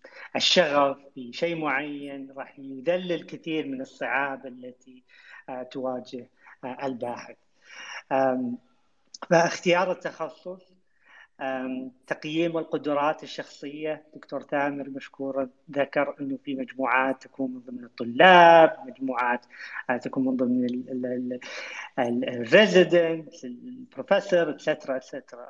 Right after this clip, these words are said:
مهم أنه، آم، من يريد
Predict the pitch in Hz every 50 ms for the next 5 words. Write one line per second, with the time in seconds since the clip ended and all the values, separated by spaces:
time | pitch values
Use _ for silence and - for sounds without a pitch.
0 | - - 160 151 151 147 143 165 202 208 208 196 185 180 185 185 - _ - 170
1 | 156 139 143 139 135 135 131 131 - _ - - - - - - - - - 139
2 | 131 123 127 123 127 127 127 127 127 - - - - 139 139 147 147 147 143 139
3 | 156 165 165 175 170 165 170 -